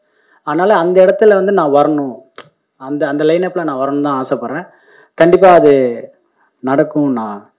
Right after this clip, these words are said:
நம்புறேன், உங்கள் ஆதரவோட. அதுக்கப்புறம் ஆக்டிங், அது முக்கியமா ப்ரொடியூசரை சொல்லி ஆகணும்பா. producer தான் வந்துட்டு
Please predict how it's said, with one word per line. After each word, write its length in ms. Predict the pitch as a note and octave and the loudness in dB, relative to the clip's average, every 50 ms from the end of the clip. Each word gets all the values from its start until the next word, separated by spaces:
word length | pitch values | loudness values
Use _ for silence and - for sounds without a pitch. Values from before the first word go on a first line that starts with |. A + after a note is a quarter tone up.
| _ _ | _ _
நம்புறேன், 360 | G#2 G#2+ A2 G#2 G#2+ B2 D#3+ - _ _ _ _ | -14 -12 -12 -10 -10 -12 -12 -14 _ _ _ _
உங்கள் 500 | - A#2 A2+ A2 G3+ G3 F#3+ - - _ _ _ _ - | -18 -16 -10 -10 -8 -8 -10 -12 -16 _ _ _ _ -10
ஆதரவோட. 460 | - G3+ G3+ G#3 G#3 G3 G3+ G#3+ - - - _ _ _ _ _ _ _ _ _ _ _ _ _ _ _ _ _ _ _ | -10 -8 -8 -8 -10 -10 -10 -10 -10 -14 -16 _ _ _ _ _ _ _ _ _ _ _ _ _ _ _ _ _ _ _
அதுக்கப்புறம் 840 | - C#3 D3 D3+ D#3 D#3 F3 F#3 F#3 F3 D#3+ D3 C#3 C3 A#2+ A2 G#2 - - - B2+ | -6 -4 -2 -2 2 4 6 8 8 8 6 4 2 -2 -4 -8 -14 -16 -16 -16 -14
ஆக்டிங், 600 | B2+ B2+ B2 _ - C3+ B2+ B2+ B2 A#2+ A#2 A#2 | -14 -14 -14 _ -14 -12 -12 -10 -12 -10 -10 -10
அது 200 | A#2 B2 C#3+ C#3 | -10 -10 -10 -12
முக்கியமா 760 | B2 A2+ A2 A#2+ A#2+ - - F3 F3 E3 C#3+ B2 A2 - - - | -12 -14 -16 -18 -4 -2 2 4 4 4 4 0 -4 -8 -4 4
ப்ரொடியூசரை 340 | - E3 F3+ G#3+ F#3+ G3 E3 | 4 6 6 6 6 6 4
சொல்லி 280 | D#3 - D3+ C#3+ D3 D3+ | 6 6 4 4 6 4
ஆகணும்பா. 360 | C#3 C3+ C3 A#2+ A2+ A2+ G#2+ - - _ _ _ _ _ _ - _ _ _ _ _ - | 4 2 0 -4 -6 -8 -10 -10 -16 _ _ _ _ _ _ -20 _ _ _ _ _ 0
producer 320 | C#3 D#3+ F3 F#3+ E3+ F3+ E3 | 2 4 4 6 4 4 4
தான் 260 | F#3 F#3 F3+ E3+ E3 | 4 4 4 4 4
வந்துட்டு 560 | E3 E3 E3 F#3 F#3 F3+ E3 D3+ C#3 B2 A2 | 2 0 2 2 2 4 4 2 0 -2 -4